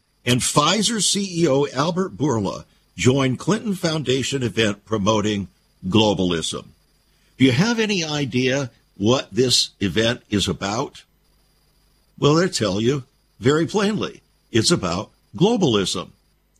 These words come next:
It's about the establishment of a new world or global order, a new global government. The same thing promoted by, uh, Klaus Schwab there, the founder and head of the World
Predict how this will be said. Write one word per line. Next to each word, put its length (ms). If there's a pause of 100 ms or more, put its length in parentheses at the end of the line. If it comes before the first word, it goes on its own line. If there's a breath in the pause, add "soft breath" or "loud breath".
(140 loud breath)
It's 280
about 540
the 100
establishment 880
of 140
a 120
new 420 (240)
world 580
or 120
global 500
order, 400 (240 soft breath)
a 100
new 460 (120)
global 440
government. 600 (500 soft breath)
The 80
same 580
thing 380
promoted 680
by, 560 (560 soft breath)
uh, 440 (120)
Klaus 360
Schwab 600 (140)
there, 360
the 180
founder 520
and 260
head 420 (100)
of 340
the 160
World 380